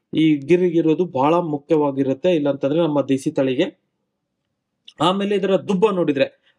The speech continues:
ಓಕೆ, ಇದು ಒಂದು ಸ್ಟ್ರೇಟ್ ಗೆರೆ ಎಳ್ದಂಗಿದೆ, but ನಮ್ಮ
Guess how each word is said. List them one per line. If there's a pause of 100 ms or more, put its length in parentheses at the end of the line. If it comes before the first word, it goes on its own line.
ಓಕೆ,
ಇದು
ಒಂದು
ಸ್ಟ್ರೇಟ್
ಗೆರೆ
ಎಳ್ದಂಗಿದೆ,
but
ನಮ್ಮ